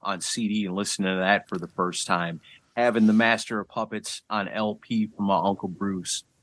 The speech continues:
you know, hearing my cousin Robin's cassette tape of And Justice for All, and then finally being able to buy the Black Album. So as far as Metallica goes for me, that's something that falls all up in my timeline,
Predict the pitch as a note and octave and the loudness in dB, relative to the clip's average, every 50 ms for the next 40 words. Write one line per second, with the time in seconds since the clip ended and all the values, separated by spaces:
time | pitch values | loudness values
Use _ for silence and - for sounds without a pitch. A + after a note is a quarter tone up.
0 | _ _ _ - G#2+ A2 G#2+ G#2+ G#2 F#2+ F#2+ F#2+ A#2 C3 C3+ C3 B2+ B2+ A#2+ A2+ | _ _ _ -2 2 4 4 4 2 0 -2 -2 2 4 6 6 6 6 6 6
1 | A2 G#2+ A2 - - B2+ A#2+ G#2+ G#2+ G#2+ A2 A2+ A2 A2+ A#2 A2+ G#2+ G2+ G2 G2 | 6 4 2 0 -2 -4 -4 -2 -6 -4 0 4 4 4 4 4 2 0 -2 -2
2 | F#2+ F2 - - - - - - A#2+ F#2 F2 - - A#2 G#2 G2+ G2 - - - | -4 -6 -10 -14 -8 -6 -4 -2 -2 -2 -4 -2 0 2 2 2 0 -4 -4 -2
3 | G#2 G2+ F#2 F#2+ F2+ G2 G2 F#2+ F#2+ F#2+ G#2+ G#2+ G#2+ - - - - - - - | 0 0 2 2 0 0 0 0 0 4 4 4 4 2 0 -2 -4 -4 -2 -2
4 | G2+ G2 G2+ G#2+ G#2+ G2+ F#2+ F#2 - _ _ _ _ _ _ - G#2+ A2+ A2+ A#2 | -2 -2 0 0 0 0 -2 -4 -6 _ _ _ _ _ _ -2 4 4 6 8
5 | A2+ G#2+ G#2 - - A#2+ A#2 A#2 A2+ A2 G#2 G#2 G#2 F2+ A#2 A2 G#2 G2+ G2 G2+ | 8 6 4 4 2 4 4 6 6 4 4 4 2 2 2 2 4 4 2 2
6 | G2 F#2+ F#2+ F#2+ F2+ E2+ G#2 G2 G2 G2 F#2+ F#2+ F#2 - - G#2 F2 F#2+ G2 F#2 | 0 -2 -4 -6 -2 2 4 4 4 4 2 0 -6 -8 -12 -16 -10 -8 -6 -6
7 | F#2 F2+ E2+ - F2+ E2 E2 E2+ E2 E2+ E2+ E2+ _ _ _ _ _ _ - - | -6 -6 -8 -10 -14 -16 -16 -16 -18 -20 -20 -20 _ _ _ _ _ _ -2 4
8 | D3+ C#3+ C3+ C3 B2+ G2+ - F#2 C3 - - D#3 D3+ D3+ C#3+ C3+ A2+ A#2 A#2+ A2 | 6 6 6 6 4 0 -4 -6 -6 -2 4 4 6 6 6 4 4 0 -2 2
9 | - C3+ C#3 C#3 C3+ B2+ - B2 A2 A#2 A#2 A2+ A2+ A2 - - - G#2+ G#2+ A2 | 4 6 6 6 4 2 -2 -2 0 2 2 2 2 0 -2 -4 -2 2 2 2
10 | A#2+ C3+ D3 D#3+ D#3+ _ _ _ _ _ _ _ _ - B2+ C#3+ C#3 - - C3 | 2 2 0 -2 -4 _ _ _ _ _ _ _ _ 0 0 2 4 4 4 2
11 | - B2+ C3 B2 A#2+ - _ - D3+ C#3 C#3 C3 B2 - B2 _ - - C#3 D3 | 2 2 0 0 0 -2 _ 0 4 4 6 6 4 2 0 _ -4 0 2 4
12 | D3+ D3+ D3 D3 D3 D3 D3 D3+ D3+ D3 D3 D3 C#3+ D#3 F3+ G3 C3+ - D3 B2 | 6 6 6 6 6 6 6 6 6 6 6 6 6 6 4 4 2 0 0 2
13 | B2+ C#3 D#3 D#3 C3 - - C3 A#2+ A2+ A2 G#2+ G#2+ G#2+ G#2+ G#2 G2+ G2+ G2 | 4 4 4 4 2 2 0 2 2 2 4 4 2 2 2 0 -2 -4 -6